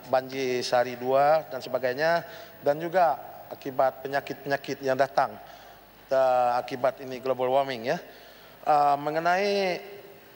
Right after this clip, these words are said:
<clears throat> ah, stok jagung berjiran ini, pada tahun dua ribu tujuh belas kita telah bermula dengan projek perintis di sepuluh buah negeri dan kita telah berjaya mengeluarkan,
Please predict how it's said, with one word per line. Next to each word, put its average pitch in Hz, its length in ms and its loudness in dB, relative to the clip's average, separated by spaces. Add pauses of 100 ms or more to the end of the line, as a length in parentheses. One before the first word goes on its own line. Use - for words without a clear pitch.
(360)
<clears throat> - 1120 -8
ah, 139 480 2
stok - 480 -2 (480)
jagung 165 320 0
berjiran 156 480 0
ini, 165 320 -6 (560)
pada 156 160 2
tahun 220 400 0
dua 214 160 0
ribu 202 240 -6
tujuh 185 240 -2
belas 196 320 2
kita - 320 -4
telah 170 240 2
bermula 160 480 2
dengan 160 160 -2
projek 156 400 -2
perintis 151 480 -2
di 143 240 -4
sepuluh 151 480 2
buah 143 240 2
negeri 151 560 -2 (720)
dan 143 160 0
kita 151 320 -4
telah 156 160 0
berjaya 147 480 2
mengeluarkan, 147 640 2